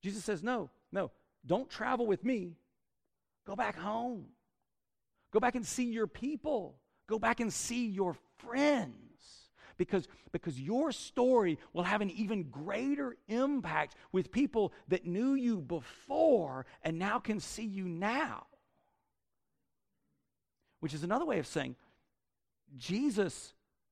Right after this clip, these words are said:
not only wanted this man to be restored, but he was sending this man back home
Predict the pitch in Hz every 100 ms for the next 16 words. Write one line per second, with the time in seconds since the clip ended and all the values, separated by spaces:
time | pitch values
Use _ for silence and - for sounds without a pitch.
0 | _ _ _ _ _ _ - 165 190 254
1 | 277 220 175 175 214 185 135 151 143 131
2 | 180 247 285 220 151 135 123 120 - -
3 | 147 85 - - _ _ _ _ _ _
4 | _ _ _ _ _ _ _ 139 139 247
5 | 294 - 208 180 165 156 - 185 196 143
6 | 131 131 - - 208 254 185 135